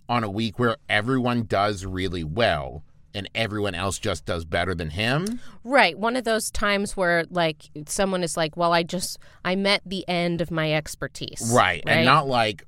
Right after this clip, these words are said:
Speaker 1: "My pie fell apart when I was coming out of the
Speaker 2: Right.
Speaker 1: thing and I'm gonna, like, regret that forever." Right? I want it to be like,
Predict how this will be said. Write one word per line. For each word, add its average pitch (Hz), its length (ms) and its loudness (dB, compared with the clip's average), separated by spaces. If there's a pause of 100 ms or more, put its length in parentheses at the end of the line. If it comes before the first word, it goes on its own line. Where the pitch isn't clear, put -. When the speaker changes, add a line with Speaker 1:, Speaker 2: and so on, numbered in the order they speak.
Speaker 1:
"My 104 240 0
pie 98 340 0
fell 98 220 -2
apart 95 340 -2
when 92 140 -6
I 85 60 -6
was 85 120 -10
coming 87 320 -6
out 80 140 -4
of 76 60 -8
the 85 100 -8
Speaker 2:
Right. - 140 -10
Speaker 1:
thing 113 400 6
and 92 200 -6
I'm 95 140 -4
gonna, 90 200 -4 (100)
like, 90 240 -6
regret 95 480 -4
that 80 240 -10
forever." 64 600 -14 (360)
Right? 104 400 2
I 110 100 0
want 113 320 -2
it 101 280 -4
to 104 120 -6
be 90 540 -4 (160)
like, 80 340 -4